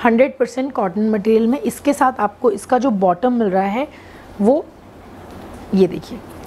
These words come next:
सेमी इलास्टिक में मिल रहा है। और यहाँ पर ना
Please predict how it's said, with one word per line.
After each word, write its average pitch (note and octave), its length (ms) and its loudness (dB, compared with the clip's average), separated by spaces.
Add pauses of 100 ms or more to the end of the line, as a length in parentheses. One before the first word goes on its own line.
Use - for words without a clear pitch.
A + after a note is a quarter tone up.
(240)
सेमी C4+ 280 2
इलास्टिक C4+ 420 2
में C#4+ 100 4
मिल C4+ 180 2
रहा C4 120 0
है। C4+ 160 -2
और C#4+ 160 0
यहाँ A#3+ 400 -2
पर C#4 100 2
ना D#4+ 200 -2